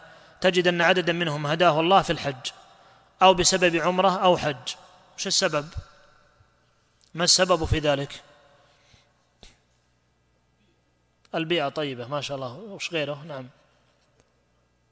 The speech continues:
تجرد القلب لله. نعم، ولعل هذا من القبول. هذا إن شاء الله بشارة طيبة. هذا ما شاء الله لمح طيب لم يتبادر لذهني، لكن قد يكون من قبول العمل أنه هداه الله،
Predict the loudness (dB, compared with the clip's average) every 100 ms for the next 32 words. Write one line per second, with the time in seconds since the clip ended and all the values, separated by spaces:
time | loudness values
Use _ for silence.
0 | _ _ -14 -2 0 2 -2 0 -2 -2
1 | -6 -6 -8 -12 -20 _ _ _ _ -14
2 | -12 -12 -16 _ _ _ _ _ _ _
3 | _ _ _ _ _ _ _ _ _ _
4 | _ _ _ _ _ -4 2 4 4 4
5 | 2 0 0 -2 -2 -8 -10 -8 -4 -4
6 | -2 -2 -2 0 0 0 -4 -6 -10 -12
7 | -10 -8 -8 -6 -6 -4 -6 -8 -8 -6
8 | -6 -12 -20 _ _ _ _ _ _ -8
9 | -4 -2 0 0 0 -4 -8 -8 -2 -2
10 | -2 -2 0 0 2 -2 -2 -6 -8 -8
11 | -2 2 4 4 2 0 0 0 0 2
12 | 2 2 0 -4